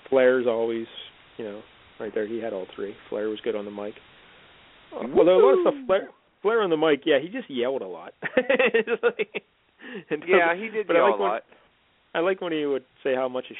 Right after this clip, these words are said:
Speaker 1: shoes cost and stuff. That was good. <laughs>
Speaker 2: Yeah, everything was very, like, yeah, very expensive and lavish.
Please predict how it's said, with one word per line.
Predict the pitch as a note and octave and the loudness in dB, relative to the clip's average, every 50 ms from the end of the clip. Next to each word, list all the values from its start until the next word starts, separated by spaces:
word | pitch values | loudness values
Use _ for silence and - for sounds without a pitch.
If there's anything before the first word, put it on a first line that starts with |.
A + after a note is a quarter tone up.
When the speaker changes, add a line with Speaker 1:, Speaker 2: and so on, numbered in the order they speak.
| - - | -14 -14
Speaker 1:
shoes | B2+ A#2 - - | -14 -16 -12 -10
cost | - A#2+ A2+ A#2 A#2 _ | -10 -10 -10 -10 -12 _
and | C#3 A#2+ - _ | -18 -18 -12 _
stuff. | B2+ B2+ - | -10 -10 -8
That | - B2+ C3+ | -8 -10 -10
was | C3+ B2+ | -8 -8
good. | B2+ C3 C3 - _ - | -8 -8 -8 -10 _ -8
<laughs> | F3 - - - | -8 -4 -2 0
Speaker 2:
Yeah, | C#3+ C#3+ C#3+ C#3 C3+ A#2+ A2+ B2 | 4 4 6 6 6 6 6 2
everything | C#3+ D#3 D#3+ F3 - G3+ F3 D#3+ D3+ | 2 0 -2 -4 -6 -6 -8 -6 -4
was | D3+ D3 B2+ A2 | -6 -6 -6 -4
very, | A#2 C3 C3 C3+ C3+ C3+ C#3 C3 B2+ B2 B2 B2 G2 E2+ | -2 0 0 0 0 0 -2 -4 -6 -8 -8 -8 -8 -8
like, | G2+ A#2 A2 G#2 - | -6 -8 -8 -8 -8
yeah, | A2+ A2 F#2+ F2 E2+ E2+ E2+ | -8 -6 -6 -4 -6 -6 -8
very | E2+ F#2 G#2 G#2 G#2 | -10 -10 -10 -10 -10
expensive | F#2 - - - - G#2+ G2+ - - G#2 F#2+ | -12 -14 -12 -8 -6 -6 -6 -8 -10 -10 -8
and | G2 E2+ F2+ E2 | -8 -8 -6 -4
lavish. | E2+ F2 F2+ F2+ E2+ E2+ E2 | -2 0 0 0 -2 -4 -6